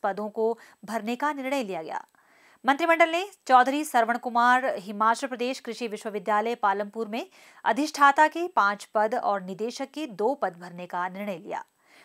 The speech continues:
मंत्रिमंडल ने मत्स्य पालन विभाग में मत्स्य अधिकारी के दो पदों और मत्स्य क्षेत्रीय सहायक के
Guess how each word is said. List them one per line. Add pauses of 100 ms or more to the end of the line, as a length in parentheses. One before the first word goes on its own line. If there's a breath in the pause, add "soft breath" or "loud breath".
मंत्रिमंडल
ने
मत्स्य
पालन
विभाग
में (340 soft breath)
मत्स्य
अधिकारी
के
दो
पदों
और
मत्स्य
क्षेत्रीय
सहायक
के